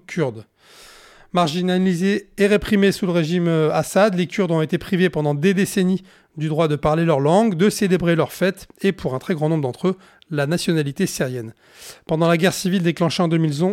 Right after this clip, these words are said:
onze, ils ont donc mis en place une administration autonome dans le nord-est du pays, avec leurs propres institutions éducatives, sociales et surtout militaires. Depuis l'arrivée en décembre donc, des nouvelles autorités à Damas, les Kurdes ont manifesté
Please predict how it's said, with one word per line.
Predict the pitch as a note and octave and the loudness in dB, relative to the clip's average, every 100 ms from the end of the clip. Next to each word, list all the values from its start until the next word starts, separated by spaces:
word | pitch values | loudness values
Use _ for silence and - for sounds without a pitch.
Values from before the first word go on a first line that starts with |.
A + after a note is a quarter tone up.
| - - | -2 0
onze, | B3 A3 | 2 2
ils | F3 | 2
ont | F3 | 0
donc | F#3+ - | 0 0
mis | |
en | F#3 | 0
place | D#3+ F#3+ - | 2 0 0
une | F#3 E3+ | -2 0
administration | D#3+ E3+ - D#3+ E3+ | 0 0 -2 -4 -2
autonome | E3 F#3+ F3 E3 C#3+ | -2 0 0 0 0
dans | G#3 A3+ | 0 2
le | G#3+ | 2
nord-est | F#3+ F3 D3 | 2 2 0
du | E3 D3 | -4 -4
pays, | D3+ D3 G#3+ A3+ - - _ - | -4 -2 -2 -4 -12 -20 _ -4
avec | E3 D#3+ D#3 | 0 0 -2
leurs | E3 D#3+ D3 | -4 -4 -2
propres | - F3 - D3+ | 0 0 0 -4
institutions | D#3+ - D#3 D#3 E3+ - | -4 -8 -10 -10 -10 -4
éducatives, | F3+ E3 F3+ E3 F#3 G#3 | -4 -2 -2 -2 -2 -4
sociales | F3 C3+ - G3 G3 - | -6 -10 0 0 0 -6
et | - A3 - | -6 -6 -8
surtout | - - A3 | -16 -6 -2
militaires. | F3+ G3+ G3 F3+ E3 - _ - - - - _ | 0 0 0 0 0 -4 _ -20 -20 -20 -20 _
Depuis | F#3+ - A#3 | -2 0 2
l'arrivée | G#3 G3 F#3 | 4 4 2
en | F3+ | 2
décembre | F3+ - F3 D3+ | 0 0 0 0
donc, | C#3+ C#3+ | -4 0
des | |
nouvelles | A#3 A3+ G3 | 2 4 4
autorités | F3+ F3+ E3+ E3 | 2 0 0 0
à | D3+ | 0
Damas, | C3 C#3 F#3+ - - - _ | 0 0 -2 -4 -18 -20 _
les | E3+ G3+ | -2 -2
Kurdes | - A3 | 0 0
ont | E3+ | 2
manifesté | D3+ D#3+ - D#3+ - - | 0 -2 -4 -4 -4 -8